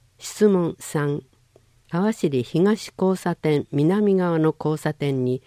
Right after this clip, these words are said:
信号機をお願いしたい。答弁。岩出警察署に確認したところ、交通量や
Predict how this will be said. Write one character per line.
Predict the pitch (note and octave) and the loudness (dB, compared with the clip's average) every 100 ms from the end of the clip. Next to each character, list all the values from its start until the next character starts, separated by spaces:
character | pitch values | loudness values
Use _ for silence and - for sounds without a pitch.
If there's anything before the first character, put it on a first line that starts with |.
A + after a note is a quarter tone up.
| _ | _
信 | - - G3+ A3 | -12 2 4 6
号 | A3 F3+ | 4 0
機 | C#3 C3 | 0 0
を | - | 0
お | C#3 | 0
願 | C3+ B2+ B2 | 0 -2 -4
い | |
し | - - | -8 -10
た | B2+ | -12
い。 | B2 _ _ _ _ _ _ _ _ _ _ _ _ _ _ _ _ | -12 _ _ _ _ _ _ _ _ _ _ _ _ _ _ _ _
答 | F3+ D#3 | 0 2
弁。 | A2+ G#2+ A#2+ _ _ _ _ _ _ _ _ | 0 -6 -8 _ _ _ _ _ _ _ _
岩 | E3+ G3 | 0 2
出 | A3+ A3+ | 2 2
警 | - G#3+ | 2 0
察 | - G#3 - | 0 -4 -2
署 | F#3+ | 0
に | E3 | 0
確 | - C3 - | -2 -6 -2
認 | E3 D3 | 2 0
し | - | -2
た | B2+ | -8
と | A#2+ | -10
こ | A#2 B2 | -10 -6
ろ、 | A#2 C3+ _ _ _ _ _ | -6 -8 _ _ _ _ _
交 | - A3 | 0 0
通 | A3 A#3 G#3+ | 2 2 2
量 | D3 B2+ | 2 0
や | A#2+ A#2 | -2 -6